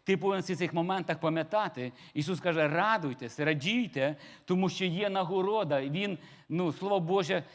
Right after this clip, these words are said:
показує, що є нагорода за слі-, за слідку-, слідуванням.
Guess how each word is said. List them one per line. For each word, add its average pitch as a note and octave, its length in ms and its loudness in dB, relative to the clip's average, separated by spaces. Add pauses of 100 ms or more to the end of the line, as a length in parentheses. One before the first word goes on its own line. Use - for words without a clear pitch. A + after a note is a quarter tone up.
(160)
показує, E3 800 2
що - 200 -4
є G3+ 280 2
нагорода E3+ 760 2 (260)
за D3+ 180 2
слі-, E3+ 400 -6 (100)
за D3+ 280 0 (1400)
слідку-, - 420 -18 (880)
слідуванням. A#2+ 600 -4